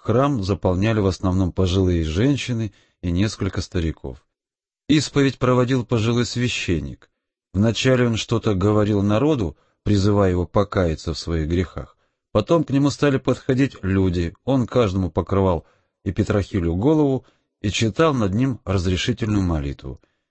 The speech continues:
Когда я подошел к нему, то хотел исповедовать грехи за всю свою жизнь,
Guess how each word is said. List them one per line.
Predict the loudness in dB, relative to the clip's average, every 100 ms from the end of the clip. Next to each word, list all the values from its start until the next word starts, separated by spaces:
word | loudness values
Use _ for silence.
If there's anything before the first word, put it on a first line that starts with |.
| _ _ _ _
Когда | 0 4 4
я |
подошел | 4 2 0 0 -2
к |
нему, | 0 2 2
то | 0
хотел | -2 0 0
исповедовать | -2 0 2 2 0 0
грехи | 0 0 0
за | 0 0
всю | -2 -6
свою | -2 0 0
жизнь, | 2 0 -2